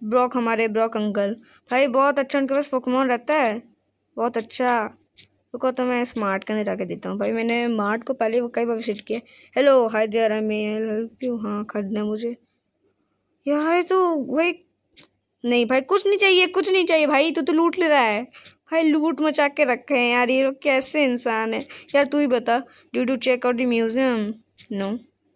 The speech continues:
really? अबे यार, मुझे क्यों घसीट रहा है यार, मैंने देखा है जगह भाई। दिख रहा है यार, क्या है, मैं नहीं जाऊँगा, मेरे को टिकट नहीं लेना, गरीब नहीं बनना मेरे को।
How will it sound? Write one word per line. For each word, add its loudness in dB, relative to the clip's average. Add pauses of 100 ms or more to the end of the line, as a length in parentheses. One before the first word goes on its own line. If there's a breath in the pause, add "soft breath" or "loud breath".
(360)
really? 0 (920)
अबे 2
यार, 4
मुझे 2
क्यों 2
घसीट 0
रहा 4
है 2
यार, 2 (400 soft breath)
मैंने 2
देखा 0
है 4
जगह 2
भाई। 0 (760)
दिख 0
रहा 2
है 2
यार, 2
क्या -2
है, -2 (280 loud breath)
मैं 2
नहीं 2
जाऊँगा, 2
मेरे 0
को 0
टिकट 2
नहीं 2
लेना, 4
गरीब 2
नहीं 2
बनना 2
मेरे 2
को। -2